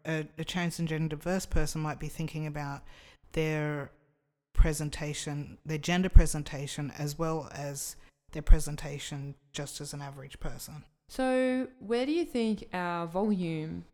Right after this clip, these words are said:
Speaker 2: our anxiety volume would sit on this?
Speaker 1: Um, I'm thinking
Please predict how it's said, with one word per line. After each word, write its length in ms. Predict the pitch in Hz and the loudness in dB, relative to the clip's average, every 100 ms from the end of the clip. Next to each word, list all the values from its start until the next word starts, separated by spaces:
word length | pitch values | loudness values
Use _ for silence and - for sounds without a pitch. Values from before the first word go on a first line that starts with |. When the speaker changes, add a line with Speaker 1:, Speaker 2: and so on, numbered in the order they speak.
| - | -14
Speaker 2:
our 140 | - - | -10 -6
anxiety 400 | 180 175 170 170 | -4 -4 -4 -4
volume 540 | 170 175 185 165 165 | -4 -2 -4 -6 -10
would 120 | 160 | -12
sit 160 | - 175 | -12 -10
on 140 | 175 | -10
this? 280 | 185 - - _ _ _ _ _ _ _ _ _ | -12 -16 -20 _ _ _ _ _ _ _ _ _
Speaker 1:
Um, 240 | 190 208 175 | -2 0 2
I'm 160 | 196 | 0
thinking 480 | 202 220 220 214 180 | 2 0 2 0 0